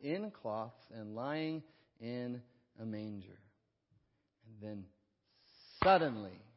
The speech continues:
don't you love that word? Suddenly, a great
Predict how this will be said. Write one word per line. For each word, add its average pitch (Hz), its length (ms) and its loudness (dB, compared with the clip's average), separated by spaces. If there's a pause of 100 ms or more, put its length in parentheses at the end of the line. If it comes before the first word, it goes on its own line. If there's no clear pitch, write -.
(720)
don't 143 180 -4
you 127 80 -6
love 139 260 2
that 135 260 2
word? 101 240 -10 (880)
Suddenly, 156 580 10 (640)
a 120 100 2
great 170 480 6